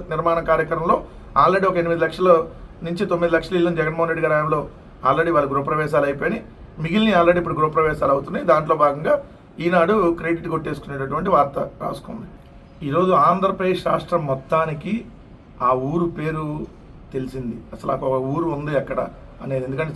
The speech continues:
చాలామందికి ఆ చుట్టుపక్కల వాళ్ళకి తప్ప చాలా జిల్లాల్లో ఆ ఊరు పేరు తెలియదు. అదే నెల్లూరు జిల్లా కరేడు.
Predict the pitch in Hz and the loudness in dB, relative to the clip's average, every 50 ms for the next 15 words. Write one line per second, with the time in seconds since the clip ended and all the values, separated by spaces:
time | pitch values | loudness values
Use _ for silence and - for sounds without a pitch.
0 | - 139 143 160 156 160 160 160 147 147 135 - - - - - 170 165 160 160 | 0 2 2 4 2 2 0 0 -2 -2 -2 -4 -6 -6 -4 -2 -2 -2 0 0
1 | 151 147 143 143 139 139 131 135 - 160 147 - - - - - - - - - | 2 2 2 2 2 0 0 0 0 0 0 0 -2 -6 -12 -18 -20 -20 -20 -20
2 | - - - 147 143 156 160 156 147 160 151 147 143 151 147 135 131 135 147 143 | -12 -4 0 4 4 6 4 4 2 2 2 2 4 4 4 4 4 2 0 -2
3 | 135 143 143 127 123 127 123 127 135 135 175 165 - 131 139 170 170 151 135 139 | -2 -2 -2 -2 -2 -2 -2 -2 -2 -2 -2 0 0 0 0 -2 -2 -2 -2 0
4 | 147 165 170 160 135 139 139 139 151 151 - - - 143 143 151 143 127 113 | 2 2 2 2 2 0 0 0 0 -2 -2 -4 -4 -2 0 0 -2 -2 -4